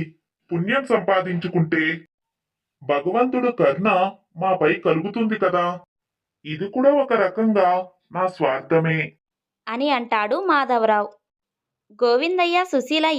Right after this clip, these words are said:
Speaker 2: ఎంతో సంతోషిస్తారు. వారికిక్కడ ఉన్నతమైన స్థానం లభించింది.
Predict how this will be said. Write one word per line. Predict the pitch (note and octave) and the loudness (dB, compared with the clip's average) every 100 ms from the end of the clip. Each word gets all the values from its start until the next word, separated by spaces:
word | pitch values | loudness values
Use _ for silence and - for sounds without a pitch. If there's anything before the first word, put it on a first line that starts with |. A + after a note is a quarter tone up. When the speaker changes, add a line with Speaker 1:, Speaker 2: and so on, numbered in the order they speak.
| A#3+ | -2
Speaker 2:
ఎంతో | A3 D4+ | 0 -2
సంతోషిస్తారు. | E4+ A#3+ A3+ B3+ B3 A#3 A#3+ A3+ A3 - _ _ _ _ _ | 0 -2 0 0 0 -2 -2 -2 -4 -8 _ _ _ _ _
వారికిక్కడ | G#3+ G#3+ F4 F4+ F#4+ D#4+ C4+ C4 C4+ - _ - | -4 -4 -4 -8 -4 0 2 0 -2 -6 _ -18
ఉన్నతమైన | A#3 B3+ D#4+ F4+ E4+ C#4+ B3 B3+ C4+ _ | -10 -8 -4 0 2 2 0 -2 -4 _
స్థానం | _ - A3 A#3+ F4 | _ -6 -2 -2 0
లభించింది. | D#4 A3+ A#3+ A#3+ A#3+ A3 | 2 2 -2 -2 -2 -2